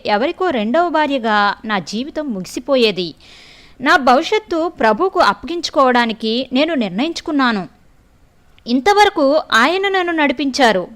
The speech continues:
భవిష్యత్తులో కూడా ఆయన నడిపిస్తారని నేను నమ్మాను. నా హృదయ వాంఛలు ఆయనకు తెలుసు. నా హృదయంలో వాంఛలను కలగచేసింది ఆయనే.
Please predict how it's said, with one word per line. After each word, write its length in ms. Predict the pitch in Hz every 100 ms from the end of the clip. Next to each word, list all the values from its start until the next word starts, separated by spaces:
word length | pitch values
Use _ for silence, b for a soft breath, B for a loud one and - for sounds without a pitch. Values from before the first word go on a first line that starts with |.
| -
భవిష్యత్తులో 560 | 190 214 - 330 311 320
కూడా 580 | - 269 302 262 220 -
ఆయన 300 | 220 240 254
నడిపిస్తారని 1000 | 208 196 233 302 - 240 233 214 208 208 233
నేను 200 | 269 277
నమ్మాను. 580 | 202 190 302 339 202 - B B B B 247
నా 120 | 285
హృదయ 360 | 277 233 339
వాంఛలు 580 | 403 392 370 330 269 339 -
ఆయనకు 280 | 226 262 262
తెలుసు. 500 | 226 214 247 240 - _ b b b
నా 100 | 269
హృదయంలో 580 | 302 320 320 392 392 370
వాంఛలను 500 | 277 233 277 349 359
కలగచేసింది 960 | - 196 233 277 294 - 269 247 311 -
ఆయనే. 500 | 180 202 311 320 202